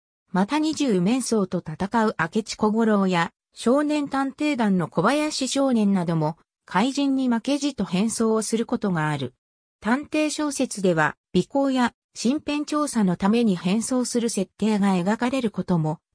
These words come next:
多い。これらの中には、特定の人物に扮して、家族や友人に間近に接して見破られなかったといったエピソードが登場することがあるが、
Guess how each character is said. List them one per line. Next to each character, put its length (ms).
多 220
い。 180
こ 140
れ 120
ら 140
の 100
中 260
に 160
は、 180
特 240
定 200
の 160
人 220
物 220
に 80
扮 260
し 140
て、 200
家 140
族 280
や 140
友 240
人 260
に 120
間 140
近 260
に 120
接 140
し 220
て 120
見 240
破 240
ら 100
れ 100
な 100
か 120
っ 60
た 180
と 120
い 60
っ 120
た 200
エ 100
ピ 120
ソ 240
ー 20
ド 100
が 160
登 200
場 240
す 180
る 100
こ 120
と 120
が 160
あ 60
る 140
が、 220